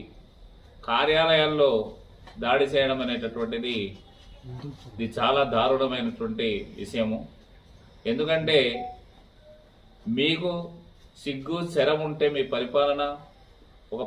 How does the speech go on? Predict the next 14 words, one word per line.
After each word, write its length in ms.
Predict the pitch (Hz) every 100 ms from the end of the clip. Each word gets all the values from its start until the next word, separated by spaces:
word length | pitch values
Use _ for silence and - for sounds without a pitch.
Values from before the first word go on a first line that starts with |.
| 120
పద్ధతిగా 460 | 127 151 156 160 156 - - - -
పరిపాలించడానికి 760 | - 147 147 143 135 135 131 127
ప్రయత్నాలు 380 | 120 113 131 123 117
చేయండి. 380 | 107 104 95 92 - - - - - - - 127
అలాగే 260 | 156 165 165
మీ 60 | 151 143
పార్టీని 340 | 131 135 160 147
బలోపేతం 460 | 135 143 147 143 139
చేసుకోవాలనుకున్నప్పుడు 1000 | 127 - 139 131 131 123 131 123 - 139 170 - - - - -
మీ 80 | 135
ప్రయత్నాలు 440 | 135 131 131 151 147
మీరు 140 | 135 120
చేసుకోండి. 460 | 113 - 113 98 95 - - - - - - - - - - 117
అంతేగాని 600 | 120 151 151 156 156